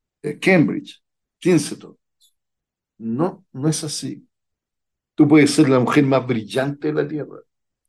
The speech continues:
pero no vas a llegar a Harvard. No vas a llegar. ¿Y por qué? Porque, bueno, porque desde pequeña no tuviste las posibilidades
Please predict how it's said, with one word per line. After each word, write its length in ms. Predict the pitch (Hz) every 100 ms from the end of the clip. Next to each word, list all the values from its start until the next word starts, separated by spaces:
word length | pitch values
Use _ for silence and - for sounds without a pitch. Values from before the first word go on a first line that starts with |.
| _ _ _ _
pero 140 | - 135
no 140 | 147
vas 180 | 170 -
a 40 |
llegar 220 | 139 135
a 40 | 143
Harvard. 460 | - 147 127 - _ _ _ _ _ _ _ _
No 180 | 113 143
vas 220 | 175 -
a 40 |
llegar. 320 | 139 - - - _ _ _
¿Y 100 | -
por 220 | 139 139 -
qué? 360 | 175 175 - _ _ _ _ _ _ _ _
Porque, 280 | 170 151 156
bueno, 480 | 233 202 151 165 -
porque 320 | 143 139 143
desde 240 | 139 143
pequeña 560 | 135 139 - 202 143 139
no 240 | 143 156
tuviste 340 | 160 151 151 175
las 220 | 165 -
posibilidades 840 | - - 131 131 131 120 147 143